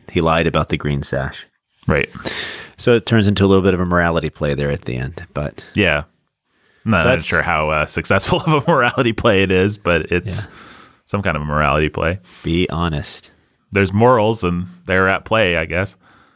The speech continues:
Speaker 1: Yeah, and so
Speaker 2: Uh,
Speaker 1: that's really, that's really the story, and I think we've kind of touched on everything I wanted to say about it, really.
Speaker 2: Yeah, it's
Speaker 1: So
Speaker 2: a, it's, there's a reason that I think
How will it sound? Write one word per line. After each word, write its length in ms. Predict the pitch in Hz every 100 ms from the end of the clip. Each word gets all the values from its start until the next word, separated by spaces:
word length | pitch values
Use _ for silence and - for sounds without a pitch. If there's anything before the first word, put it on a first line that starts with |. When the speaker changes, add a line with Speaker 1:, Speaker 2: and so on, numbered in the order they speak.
| _ _ _ _ _ _ -
Speaker 1:
Yeah, 240 | 165 127
and 100 | 110
so 80 | 90
Speaker 2:
Uh, 60 |
Speaker 1:
that's 240 | 113 120 90
really, 460 | 113 143 110 98 87 87
that's 240 | 101 -
really 220 | 131 113
the 100 | 90
story, 560 | - - 87 90 76 76
and 140 | 78
I 60 | 90
think 220 | 110 127
we've 240 | 98 -
kind 180 | - 95
of 100 | 82
touched 420 | - 95 - 92
on 240 | 87 78 73
everything 340 | 76 82 80
I 100 | 78
wanted 260 | 85 80 -
to 60 |
say 220 | - 82 90
about 300 | 65 50 73
it, 80 | -
really. 340 | 85 78 69 - _ _ _ _ -
Speaker 2:
Yeah, 160 | 226
it's 120 | 180
Speaker 1:
So 80 | 190
Speaker 2:
a, 140 | 156 160
it's, 240 | 190 143
there's 300 | 147 185 214
a 80 | 160
reason 500 | 120 131 131 135 123
that 180 | 120 117 _ _ _ -
I 100 | 113
think 340 | - 113 107